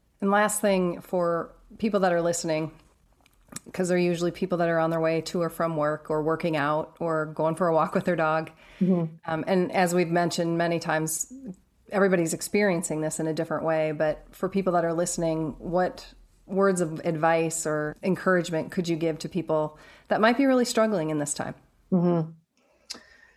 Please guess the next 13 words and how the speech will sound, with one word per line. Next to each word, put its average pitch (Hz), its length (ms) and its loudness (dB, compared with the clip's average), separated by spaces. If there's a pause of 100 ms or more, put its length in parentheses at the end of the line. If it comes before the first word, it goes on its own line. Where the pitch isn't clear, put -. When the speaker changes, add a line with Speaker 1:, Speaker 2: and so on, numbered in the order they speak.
(680)
Speaker 2:
Oh, 190 500 2 (200)
goodness. 180 640 2 (220)
<clears throat> 214 280 2
Be 180 120 6
gentle 170 440 4
on 254 160 8
yourself 170 720 4 (520)
and 175 260 2
the 160 100 4
little 170 720 4 (320)
girl 160 340 4
or 160 140 2
boy 147 580 4